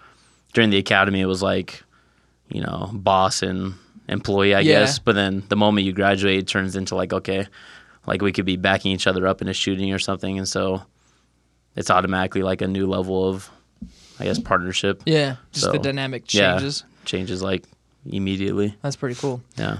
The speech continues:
Speaker 2: Um, well, you said you liked boot camp or
Speaker 1: Yeah,
Speaker 2: the
Speaker 1: I,
Speaker 2: training
Speaker 1: uh,
Speaker 2: academy. What was your favorite part?
Speaker 1: Uh, there were a lot of parts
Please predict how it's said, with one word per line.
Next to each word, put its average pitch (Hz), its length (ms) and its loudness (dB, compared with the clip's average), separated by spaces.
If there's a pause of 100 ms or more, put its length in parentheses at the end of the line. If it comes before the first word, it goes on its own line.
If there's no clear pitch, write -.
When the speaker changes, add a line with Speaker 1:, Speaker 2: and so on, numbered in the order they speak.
(120)
Speaker 2:
Um, 160 540 4 (640)
well, 170 180 4
you 165 100 0
said 180 200 4
you 165 60 4
liked 151 320 2
boot 131 180 -2
camp 127 360 -8 (220)
or 135 360 0
Speaker 1:
Yeah, 156 120 8
Speaker 2:
the 143 40 10
Speaker 1:
I, 156 120 10
Speaker 2:
training 170 120 10 (300)
Speaker 1:
uh, 107 40 8
Speaker 2:
academy. 135 380 4
What 160 140 8
was 160 100 4
your 151 80 0
favorite 147 220 2
part? 160 340 0 (840)
Speaker 1:
Uh, 139 140 8
there 190 120 10
were 240 60 10
a 190 40 10
lot 147 160 10
of 151 80 6
parts 160 480 6